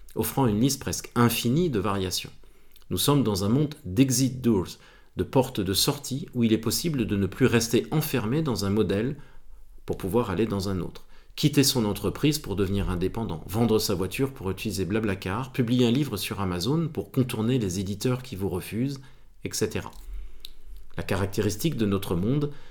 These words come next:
est la création de ces portes de sortie permettant de passer d'un modèle à l'autre. Et dans ce monde, l'avantage concurrentiel ne sera pas seulement la capacité à faire évoluer son modèle mental,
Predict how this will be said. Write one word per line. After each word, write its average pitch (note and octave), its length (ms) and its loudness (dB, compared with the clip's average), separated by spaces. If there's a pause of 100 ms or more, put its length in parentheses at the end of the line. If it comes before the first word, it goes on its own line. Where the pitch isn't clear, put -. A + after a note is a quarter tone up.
(120)
est F#2+ 100 0
la F#2 80 -2
création C#3+ 600 4
de A#2 120 0
ces - 220 -2
portes C3+ 260 -2
de F2+ 140 -2
sortie - 420 -2
permettant F#2+ 540 -2
de B2 120 0
passer G2 520 -2 (320)
d'un F#2 100 -2
modèle F2+ 320 0
à E2 60 -2
l'autre. - 260 -10 (1200)
Et A2+ 80 6
dans B2 120 8
ce B2+ 140 4
monde, D3 320 8
l'avantage A2+ 460 2
concurrentiel G2 600 0
ne A2 60 2
sera F#2 240 -2
pas G2 120 -2
seulement C#3+ 420 6
la B2+ 120 2
capacité G2 600 -2
à G#2+ 100 0
faire F#2+ 220 -2
évoluer A2 320 4
son G2+ 180 0
modèle F#2+ 280 0
mental, C#3 500 -2